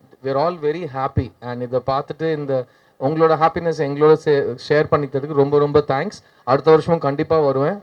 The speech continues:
அஹ், ஏன்னா நான் மறந்துட்டாலும் கண்டிப்பா எனக்கு ஒரு படம் ரிலீஸ் இருக்கும். அதுக்கு முன்னாடி மூர்த்தி சார் ஃபோன் பண்ணி, "அதெல்லாம் இருக்கட்டும், முதல்ல இதை வந்து அட்டெண்ட் பண்ணுங்கம்பாரு." So, மூர்த்தி சார், thank you so much for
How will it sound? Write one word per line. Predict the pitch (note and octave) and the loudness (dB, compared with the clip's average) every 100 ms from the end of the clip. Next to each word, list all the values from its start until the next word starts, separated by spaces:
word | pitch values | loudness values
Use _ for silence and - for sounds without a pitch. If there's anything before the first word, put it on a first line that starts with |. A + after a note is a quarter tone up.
| - | -6
அஹ், | B2 B2 | -4 -2
ஏன்னா | B2 C3+ D3+ C3+ - _ _ | -2 -2 -2 -2 -6 _ _
நான் | B2 C3+ D3+ C#3+ B2+ B2 | -4 2 2 0 -4 -2
மறந்துட்டாலும் | C3+ D#3 D#3 D3+ D#3+ D3 A#2 | 0 0 2 4 4 2 0
கண்டிப்பா | C3 C3+ C#3+ D#3+ | -4 -4 -2 -2
எனக்கு | C#3 C3 | -2 0
ஒரு | B2+ | 0
படம் | C3+ D3 D3+ | 2 2 2
ரிலீஸ் | D3+ D3 | 0 -2
இருக்கும். | C#3+ B2+ D3 | -2 -2 -2
அதுக்கு | C#3 B2+ | -2 -4
முன்னாடி | B2+ C3 D3+ D3 B2+ A#2 _ - | -4 -2 0 0 -4 -8 _ 0
மூர்த்தி | C3+ F3+ F3 | 2 2 0
சார் | D#3 C#3 | 0 0
ஃபோன் | D#3 D#3 | 2 0
பண்ணி, | D3+ D3+ D#3+ | 2 2 2
"அதெல்லாம் | C3+ D3+ E3+ | 2 2 4
இருக்கட்டும், | D#3 D#3 D3 D#3 D#3+ | 4 2 4 4 4
முதல்ல | C#3+ D#3 | 0 0
இதை | D3+ C#3+ | 0 0
வந்து | D3+ | -2
அட்டெண்ட் | C#3+ D3+ C#3+ | -4 -2 0
பண்ணுங்கம்பாரு." | C3+ C3+ C#3 C#3 B2+ C3 G3+ - - _ | 0 0 -2 0 2 2 0 -6 -20 _
So, | D3+ | 4
மூர்த்தி | D3 D#3+ E3 | 6 4 4
சார், | F3 E3 | 0 2
thank | D3 D3+ | 0 -4
you | D3+ | -4
so | E3 D3+ | -2 0
much | D#3 | -2
for | - | -2